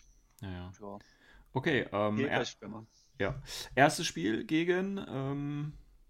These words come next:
Speaker 1: wen?
Speaker 2: Erstes Spiel, das war, äh, der hieß Loon,
Speaker 1: Mhm.
Speaker 2: ein Schweizer Spieler.
Speaker 1: Mhm.
Speaker 2: War mein erstes Mal gegen einen Schweizer Spieler.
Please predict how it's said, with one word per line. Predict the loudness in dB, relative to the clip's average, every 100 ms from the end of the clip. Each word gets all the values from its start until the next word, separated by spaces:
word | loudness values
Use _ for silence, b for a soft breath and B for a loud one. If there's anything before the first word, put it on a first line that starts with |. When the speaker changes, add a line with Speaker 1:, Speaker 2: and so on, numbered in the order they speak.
| _ -20 _ -20 _ _ -4
Speaker 1:
wen? | -2 -2 -8 -20 -20 _ _ _ -20 -20 -20 -20 -20 B B B B B B
Speaker 2:
Erstes | -14 -10 -6
Spiel, | -6 -6 -10 -4 -4 -4
das | -6 -6 -6 -4
war, | -2 0 0 -2 -6 -6 -6 -6 -4 -4 -4 -4 -4 -4 -2 -4
äh, | -6 _ _ -4
der | -4
hieß | -4 -2 -2 -4
Loon, | -4 -4 0 0 -2 B B B B B _ -2
Speaker 1:
Mhm. | 0
Speaker 2:
ein | 2 0
Schweizer | -2 -2 -2 -2
Spieler. | -4 -6 -8 -10 0
Speaker 1:
Mhm. | 2 4 0 -8 _ _ _ b b b b _
Speaker 2:
War | -2 0
mein | -2 -4
erstes | -6 -4 -6
Mal | -6
gegen | -6 -8
einen | -8
Schweizer | -6 -8 -8
Spieler. | -10 -8 -10